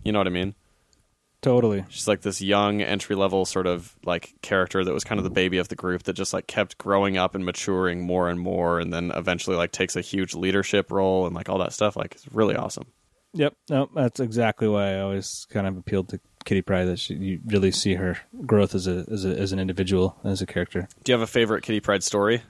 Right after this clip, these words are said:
Speaker 1: I'm gonna, uh, or, like, a favorite story that involves Kitty Pryde. I'm gonna guess at what it is, but what do you, what is it?
Speaker 2: Uh, I really liked when, um, the, the, the,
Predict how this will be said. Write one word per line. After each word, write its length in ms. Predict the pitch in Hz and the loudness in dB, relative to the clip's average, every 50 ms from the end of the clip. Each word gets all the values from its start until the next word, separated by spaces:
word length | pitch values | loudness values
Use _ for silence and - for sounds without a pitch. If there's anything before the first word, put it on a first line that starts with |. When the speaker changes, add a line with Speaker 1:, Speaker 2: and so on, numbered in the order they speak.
| _ _ _ _ _ _ _ _ - | _ _ _ _ _ _ _ _ -4
Speaker 1:
I'm 100 | 107 110 | -2 -2
gonna, 100 | 107 98 | -2 -2
uh, 160 | - - 101 - | -2 -4 -2 0
or, 220 | - 120 113 107 | 2 2 4 4
like, 180 | 98 98 98 - | 4 2 2 2
a 140 | 107 101 92 | 0 0 0
favorite 320 | - - 110 101 101 - | 0 0 0 0 0 -2
story 300 | - - - 101 95 92 | -4 -4 -2 -2 0 0
that 100 | 92 90 | -2 -2
involves 320 | 90 90 95 90 90 87 - | -4 -4 -2 -2 -4 -4 -4
Kitty 200 | - 104 98 92 | -6 -6 -6 -4
Pryde. 300 | - - 98 98 98 92 | -2 0 2 2 2 2
I'm 140 | 90 90 92 | 0 -2 -4
gonna 140 | 87 87 90 | -4 -6 -4
guess 300 | - - 101 95 - - | -2 0 0 0 0 -2
at 80 | 67 | -2
what 100 | 85 90 | -2 -2
it 100 | 87 87 | -2 -2
is, 200 | 87 85 87 87 | -2 -2 -4 -4
but 240 | - - 87 82 - - _ _ _ _ _ _ _ _ _ _ _ _ _ _ | -4 -4 -4 -4 -4 -8 _ _ _ _ _ _ _ _ _ _ _ _ _ _
what 120 | - 90 | -2 0
do 80 | 87 82 | 0 0
you, 60 | - - | 0 0
what 160 | - 90 85 | 0 2 2
is 100 | 85 78 | 0 0
it? 140 | - - - - - - _ _ _ _ _ _ _ _ _ - | -4 -6 -8 -12 -20 -20 _ _ _ _ _ _ _ _ _ -4
Speaker 2:
Uh, 640 | 170 170 160 160 160 160 160 160 156 156 156 160 - - | -2 -2 0 0 0 0 0 0 0 0 0 -2 -2 -4
I 140 | - 165 170 | -4 -2 0
really 300 | 196 208 214 208 190 180 | 0 0 0 0 0 0
liked 460 | 170 143 139 135 131 131 - _ - - - | 0 2 2 0 0 -2 -2 _ -12 -18 -10
when, 340 | - 135 131 127 120 120 113 - - | -4 -2 0 0 0 -2 -4 -8 -8
um, 520 | 139 135 123 120 117 113 110 107 107 107 _ _ _ - - - - - - - - - _ _ _ _ - | -6 -6 -4 -4 -4 -4 -6 -8 -10 -16 _ _ _ -20 -20 -20 -12 -10 -10 -10 -10 -12 _ _ _ _ -2
the, 240 | 135 139 127 127 - | 2 2 4 4 2
the, 280 | 139 131 123 117 120 - | 2 4 4 4 4 2
the, 320 | 123 123 117 113 104 101 | 2 0 2 0 0 -4